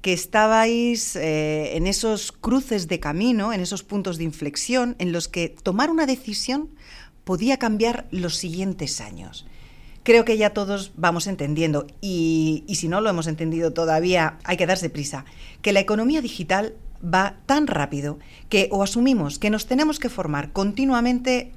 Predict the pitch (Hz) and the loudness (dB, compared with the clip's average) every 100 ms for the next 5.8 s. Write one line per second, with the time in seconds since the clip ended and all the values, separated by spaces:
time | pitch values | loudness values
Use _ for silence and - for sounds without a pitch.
0 | - 156 147 147 143 135 147 - - - | -8 -6 -4 -2 -2 -4 -8 -14 -16 -18
1 | - - - - - - - - - 233 | -20 -20 -20 -20 -18 -18 -20 -18 0 4
2 | 269 277 285 277 269 254 240 247 - - | 4 2 0 0 0 0 -2 -6 -14 -18
3 | - 190 196 202 190 196 202 - 165 175 | -6 -4 -2 -2 -2 0 -2 0 -2 -2
4 | 170 180 185 208 185 151 147 147 190 190 | -2 -2 -2 -4 -2 -4 -4 -2 0 0
5 | 190 196 196 - 220 226 262 | -4 -6 -6 -6 -4 -4 -4